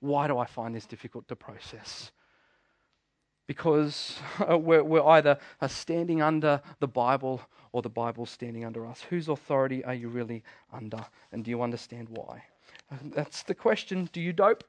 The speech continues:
Do you dope?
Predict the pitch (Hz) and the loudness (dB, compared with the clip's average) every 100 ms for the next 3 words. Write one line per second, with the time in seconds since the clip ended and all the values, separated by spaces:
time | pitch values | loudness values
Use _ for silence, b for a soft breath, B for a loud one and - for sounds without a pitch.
0 | _ B B B B B _ _ b b | _ B B B B B _ _ b b
1 | b b b b b b b _ _ B | b b b b b b b _ _ B
2 | B B B B B B B B B _ | B B B B B B B B B _
3 | - - _ _ _ _ _ 831 831 831 | -16 -16 _ _ _ _ _ -20 _ _
4 | _ _ _ _ b b b - 131 117 | _ _ _ _ b b b -8 -4 -2
5 | 104 | -2